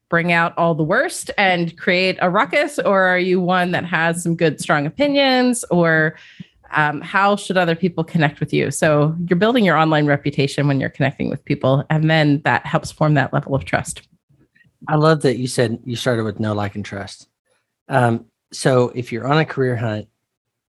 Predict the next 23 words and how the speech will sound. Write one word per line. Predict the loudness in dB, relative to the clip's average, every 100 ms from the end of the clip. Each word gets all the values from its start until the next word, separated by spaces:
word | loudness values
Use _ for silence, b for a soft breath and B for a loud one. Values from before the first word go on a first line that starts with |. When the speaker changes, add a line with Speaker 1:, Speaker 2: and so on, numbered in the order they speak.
| _ -10
Speaker 2:
and | -4
people | 0 2
don't | 2 4
know | 2
you, | 2 0 -6 -12 _ _ _ _ _
that's | 2 2 0
a |
problem, | -4 -4 -6 -16 -20 _ -6
right? | -2 0 0
Speaker 1:
Right. | -2 -4 _
Yeah. | -4 -4 -4 -14 _ _ _
Speaker 2:
And | -2 0 0 -2
so | 0 0 0
I | 0
love | 2 2
that | 0
you | -2 -8 -10 -2
talked | 0 0
about | -2 -2
know, | 0
like, | 2 0 -4
and |
trust. | -4 0 0 -2 -8 -18